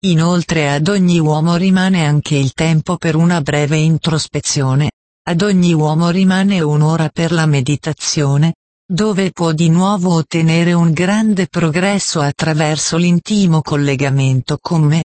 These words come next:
attraverso un chiarimento mentale ed una silenziosa preghiera.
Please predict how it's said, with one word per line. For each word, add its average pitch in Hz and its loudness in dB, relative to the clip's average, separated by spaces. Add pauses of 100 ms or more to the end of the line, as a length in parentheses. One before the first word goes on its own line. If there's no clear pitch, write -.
(180)
attraverso 196 -2
un 151 2
chiarimento 160 0
mentale 170 0
ed 165 -2
una 175 2
silenziosa 147 0
preghiera. 139 -2